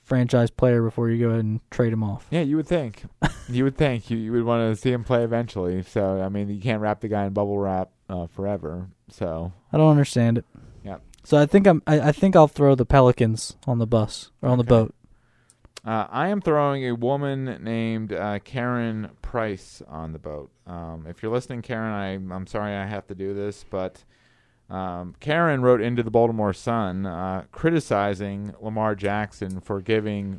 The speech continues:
Speaker 2: Rolex watches
Speaker 1: Oh, God, that was a scorching hot take.
Speaker 2: uh, to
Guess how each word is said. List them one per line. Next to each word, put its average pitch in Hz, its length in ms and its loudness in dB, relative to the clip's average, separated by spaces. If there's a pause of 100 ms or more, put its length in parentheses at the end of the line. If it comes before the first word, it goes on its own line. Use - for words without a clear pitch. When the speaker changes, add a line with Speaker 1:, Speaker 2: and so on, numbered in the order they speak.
(120)
Speaker 2:
Rolex 110 560 2
watches 92 920 -4
Speaker 1:
Oh, 123 340 0
God, 127 360 2
that 143 100 2
was 139 120 2
a 120 60 -4
scorching 131 520 2
hot 123 240 2
take. 120 360 0 (320)
Speaker 2:
uh, 101 680 -2
to 107 840 -2